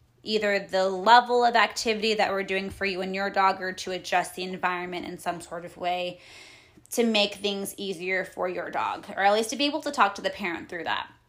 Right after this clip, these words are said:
Um, and so, like, one thing, for example, is if I have a puppy who's, like, hiding under a chair, I'll go up to that person, I'll talk to that person about how to protect that dog's space, make sure that they're,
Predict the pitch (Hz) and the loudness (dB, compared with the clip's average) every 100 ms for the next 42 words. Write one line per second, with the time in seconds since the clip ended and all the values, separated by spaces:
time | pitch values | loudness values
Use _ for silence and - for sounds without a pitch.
0 | _ - _ _ _ - 214 214 208 214 | _ -20 _ _ _ -2 0 2 2 4
1 | 214 208 220 214 214 214 214 196 202 190 | 6 6 2 0 -2 0 0 0 0 0
2 | 190 202 190 196 185 196 196 190 190 190 | 2 2 2 2 0 4 4 4 2 0
3 | - 190 180 - 208 190 185 180 180 - | 0 -4 -4 -8 -6 -4 -2 -4 -6 -10
4 | - - - 196 - 226 208 202 190 190 | -20 -12 -2 0 2 6 6 6 -2 -2
5 | 180 170 - 170 147 - - - - - | -2 -4 -4 -4 -4 -6 -14 -20 -20 -2
6 | 196 208 202 202 202 175 - 190 190 185 | 0 4 4 4 2 2 2 -2 2 4
7 | 175 - 180 - 185 170 196 190 185 185 | 4 4 0 4 2 4 0 -2 -2 -2
8 | 165 175 180 196 190 170 - - - - | 2 2 0 -4 -6 -8 -6 -8 -6 -6
9 | 160 - - 262 254 262 - 214 196 - | -6 -4 2 4 4 2 -2 -2 -2 0
10 | 202 196 185 - 185 185 185 | 0 2 0 2 2 2 0